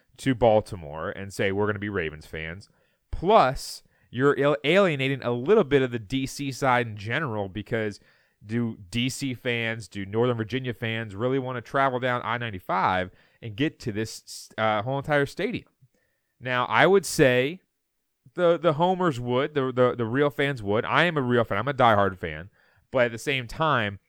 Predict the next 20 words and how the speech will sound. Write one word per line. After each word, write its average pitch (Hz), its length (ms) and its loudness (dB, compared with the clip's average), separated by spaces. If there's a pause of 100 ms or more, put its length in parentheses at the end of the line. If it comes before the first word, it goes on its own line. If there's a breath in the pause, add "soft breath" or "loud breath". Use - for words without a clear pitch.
(800)
I, 113 140 -8
I 120 140 2
hated 143 320 -2
going 131 160 2
to 104 80 -4
FedEx. - 640 0 (260)
And 120 140 -4
that 170 160 4
was 131 160 2
even 135 280 -2
when 127 340 -2
the 127 80 0
R 135 160 8
G 127 160 0
three 143 560 -2
season 101 560 -6
was, 98 240 -4
was 104 160 -4
happening, 98 460 -2
where 107 260 2